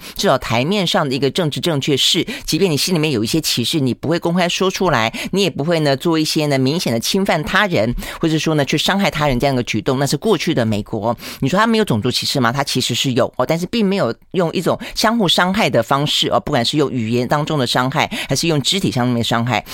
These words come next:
但是自从有了川普之后，所有的事情都台面化，所有事情都激化了哦。那所以我觉得对美国来说比较可怕的事情是川普还在，那而且他不但还在，他很可能在未来的，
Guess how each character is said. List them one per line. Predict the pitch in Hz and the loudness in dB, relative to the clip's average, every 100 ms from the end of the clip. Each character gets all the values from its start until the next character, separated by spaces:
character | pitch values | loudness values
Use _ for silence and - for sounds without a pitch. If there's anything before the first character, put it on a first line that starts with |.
| - | -4
但 | 170 | 0
是 | 170 | 0
自 | 160 | 0
从 | 185 139 | 0 2
有 | 110 | 2
了 | 113 | 0
川 | - 180 | 0 -2
普 | 185 107 | -2 -4
之 | 147 | 0
后， | 160 139 | 0 2
所 | 185 | 2
有 | 165 | 2
的 | |
事 | 131 | 0
情 | 143 131 | 0 0
都 | 135 | 0
台 | 123 | 0
面 | 127 139 | 0 0
化， | 139 123 233 - | 0 -2 -2 -2
所 | 165 | 0
有 | |
事 | 139 | 2
情 | 135 | 0
都 | 135 | 0
激 | - 160 | 0 -2
化 | - 160 107 | 0 0 0
了 | 101 | 0
哦。 | 101 | -2
那 | 123 | 0
所 | 139 156 | -2 -2
以 | |
我 | 127 | -2
觉 | 135 | 0
得 | 135 | 0
对 | 185 | 0
美 | 147 110 | -2 -2
国 | 117 113 | 0 0
来 | 113 | 0
说 | - 135 - - | 0 -2 -4 -6
比 | 127 | -2
较 | 160 | 0
可 | 143 113 | 0 -2
怕 | 147 | 0
的 | 143 | 0
事 | 123 | 0
情 | 135 | 0
是 | 120 | 0
川 | 139 147 | -2 -2
普 | 123 | -2
还 | - 117 | -4 -4
在， | - 135 80 - - - - | 0 0 -2 -10 -20 -20 -10
那 | - 147 | -2 0
而 | |
且 | 170 143 | 2 0
他 | 180 | 0
不 | - | 0
但 | 165 | 0
还 | 147 | 0
在， | 120 170 123 | 0 2 2
他 | 156 | 2
很 | 170 | 0
可 | 202 120 | 0 0
能 | 113 | 0
在 | 123 135 | 2 2
未 | 156 131 | 4 2
来 | 110 113 | 2 2
的， | 117 | 2